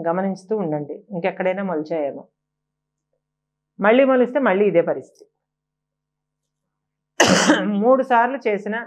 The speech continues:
ఇలాగే జరుగుతోంది అనుకోండి, అప్పుడు మీరు ఏం చేయాలి అంటే, మూడు సార్లు ఇదే పరిస్థితి, ఇదే ప్రాసెస్ చేశాం,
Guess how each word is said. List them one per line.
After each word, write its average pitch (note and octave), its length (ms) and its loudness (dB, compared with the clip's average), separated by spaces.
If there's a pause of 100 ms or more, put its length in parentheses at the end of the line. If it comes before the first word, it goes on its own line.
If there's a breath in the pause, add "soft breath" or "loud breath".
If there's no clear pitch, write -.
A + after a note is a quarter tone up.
(180)
ఇలాగే G3 420 0
జరుగుతోంది E3+ 480 -4
అనుకోండి, C#3+ 420 -16 (1300)
అప్పుడు A3 320 0
మీరు G3+ 200 0
ఏం E3+ 160 4
చేయాలి D#3 440 -2
అంటే, C#3+ 260 -6 (1400)
మూడు G3+ 260 2
సార్లు G#3+ 340 4
ఇదే G#3 220 4
పరిస్థితి, F#3+ 460 -2
ఇదే F#3 180 -2
ప్రాసెస్ F#3 480 -2
చేశాం, C#3+ 340 -6